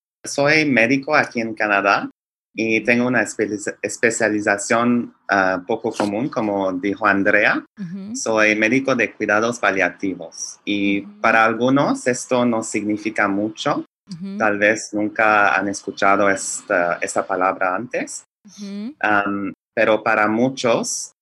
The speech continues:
Speaker 1: la gente cree que soy médico de la muerte, a menos de que hayan tenido contacto con esta especialidad.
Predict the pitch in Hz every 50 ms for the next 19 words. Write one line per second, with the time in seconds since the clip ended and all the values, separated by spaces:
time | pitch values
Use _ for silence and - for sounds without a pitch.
0 | _ - 90 98 101 101 110 113 110 107 - 117 113 - - - 107 104 101 101
1 | 107 110 113 - - 104 98 92 90 90 90 90 90 - _ _ _ _ _ -
2 | - 107 104 101 101 101 98 104 110 107 110 120 107 104 98 92 90 90 92 98
3 | 95 92 - _ - - - - _ _ _ _ _ _ - - 101 104 107 110
4 | 123 131 135 - - 107 98 98 - - - 104 101 101 101 98 - - - 95
5 | 95 98 101 101 - 101 98 101 107 110 110 110 - - 101 95 87 113 104 101
6 | - - 127 123 - - 98 95 95 - - 107 101 98 - - 95 92 - 92
7 | 87 90 90 90 92 95 117 185